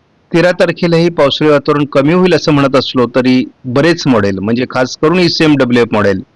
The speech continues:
पाऊस चालू राहण्याचा अंदाज दिला जातोय. त्यामुळे जालना, छत्रपती संभाजीनगर, बुलढाणा,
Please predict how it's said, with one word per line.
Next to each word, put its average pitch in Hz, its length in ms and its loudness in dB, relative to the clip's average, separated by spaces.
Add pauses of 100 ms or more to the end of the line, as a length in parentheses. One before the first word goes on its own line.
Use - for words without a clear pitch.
(640)
पाऊस 147 400 -2 (220)
चालू 156 300 0
राहण्याचा 143 340 0
अंदाज 131 280 2
दिला 117 260 -2
जातोय. 110 300 0 (960)
त्यामुळे 143 260 0
जालना, 135 420 2 (260)
छत्रपती 131 320 0
संभाजीनगर, 127 600 0
बुलढाणा, 123 580 -2